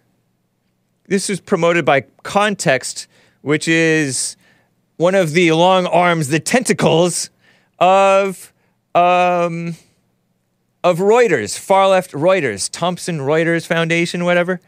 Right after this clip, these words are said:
And it was published in February of twenty twenty-two, and it's still promoted to this day. "For many women seeking an abortion, financial considerations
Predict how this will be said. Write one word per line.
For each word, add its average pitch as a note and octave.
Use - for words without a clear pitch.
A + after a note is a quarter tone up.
And D#3+
it E3+
was F#3
published E3+
in C#3
February D#3
of B2
twenty D3
twenty-two, C3+
and C3+
it's C3+
still G3
promoted D3+
to E3+
this D#3+
day. A#2+
"For -
many G3
women B2+
seeking G3
an B2+
abortion, G#2+
financial E3+
considerations F#2+